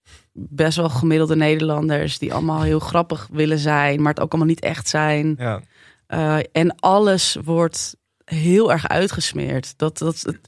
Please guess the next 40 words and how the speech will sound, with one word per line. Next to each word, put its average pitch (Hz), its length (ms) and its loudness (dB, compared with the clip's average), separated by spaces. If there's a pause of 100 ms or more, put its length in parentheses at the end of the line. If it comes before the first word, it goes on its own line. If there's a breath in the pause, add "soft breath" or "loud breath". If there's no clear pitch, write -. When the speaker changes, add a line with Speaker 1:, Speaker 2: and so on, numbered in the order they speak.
(320 loud breath)
Speaker 1:
eigenlijk, - 360 -2 (220)
ik - 140 -2
ben 175 100 4
niet 214 120 0
eens 226 120 0
een 226 60 2
hele 202 120 2
kritische 208 380 -4
T - 160 -4
V-kijker. 180 760 0
Ik 160 100 -2
ga 156 80 -4
gewoon 147 380 0
liggen 147 300 0
als 135 100 0
ik 139 60 -4
zoiets 139 240 -2
kijk 139 340 0
en 139 120 0
dan 131 160 2
laat 135 220 2
ik 143 100 -4
me 139 80 0
gewoon 139 460 -2
entertainen. 175 840 0 (460 loud breath)
En 165 100 2
nu 185 60 6
had 214 100 2
ik 226 60 -2
eigenlijk 180 160 0
echt 202 120 -6
voor 196 100 -2
het - 100 -6
eerst, 196 160 0
ik 175 60 -4
dacht, 156 240 -4
"Jezus, 190 480 2
wat 147 220 -6
gaat - 240 -6
dit 143 140 -2